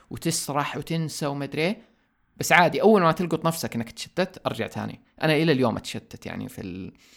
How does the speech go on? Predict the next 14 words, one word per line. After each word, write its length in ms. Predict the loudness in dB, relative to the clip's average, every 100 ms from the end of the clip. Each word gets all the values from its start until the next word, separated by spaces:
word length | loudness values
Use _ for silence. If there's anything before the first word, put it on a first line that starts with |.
| _ _
في 60 | -4
المديتيشن 540 | -2 -2 -4 -4 -4
وتجيني 320 | -6 -4 -6
أفكار 300 | -6 -8 -8
بالهبل 360 | -6 -6 -4 -4
وأرجع 260 | -6 -8
تاني. 380 | -14 -14 -14 -18 _ _ _ _ _ _ _ _ -4
وجزء 320 | 2 4 4
كبير 340 | 2 0 0
أحس 280 | 0 -4 -6
من 80 | -4
إنه 200 | -2 -4
تجيني 260 | -4 -4 -4
أفكار 460 | -2 2 2 2